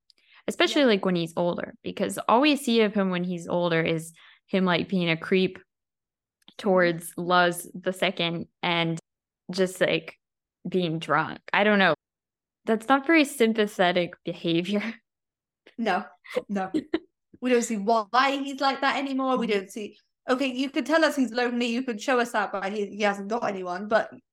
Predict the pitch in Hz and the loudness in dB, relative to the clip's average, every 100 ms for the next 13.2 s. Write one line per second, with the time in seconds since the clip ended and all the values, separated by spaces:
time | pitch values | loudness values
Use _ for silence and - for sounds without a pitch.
0 | _ - 254 262 262 247 220 - 233 - | _ -6 -4 -2 -2 -2 -4 -4 -4 -4
1 | - _ _ _ _ _ _ _ _ - | -10 _ _ _ _ _ _ _ _ -6
2 | 240 262 269 269 190 175 208 - _ _ | 0 2 2 0 0 -2 -4 -8 _ _
3 | _ - - 165 160 156 - - 139 143 | _ -14 -10 -8 -6 -8 -10 -14 -14 -14
4 | 208 _ _ _ _ _ 220 214 180 175 | -18 _ _ _ _ _ -12 -8 -8 -10
5 | 175 _ _ - - - - - 202 196 | -16 _ _ -12 -8 -8 -8 -8 -8 -10
6 | _ _ _ _ _ - 220 240 247 214 | _ _ _ _ _ 2 2 4 4 4
7 | 196 202 185 180 - 165 175 175 - _ | 2 0 0 -2 2 2 2 -2 -16 _
8 | _ 165 175 190 185 180 180 190 202 202 | _ -4 -4 -2 2 4 4 4 2 0
9 | 208 190 185 185 180 165 175 - - - | 0 0 0 -2 -4 -4 -6 -10 -12 0
10 | 180 196 196 185 185 170 - - 180 190 | 4 6 6 4 0 -8 -6 -2 -2 -2
11 | 208 202 196 196 185 185 196 196 202 202 | -2 -4 -2 -2 -2 0 0 0 -2 -4
12 | 190 - 180 170 170 170 165 - 147 151 | -6 -6 -4 -2 -2 -4 -8 -8 -6 -4
13 | 175 | -4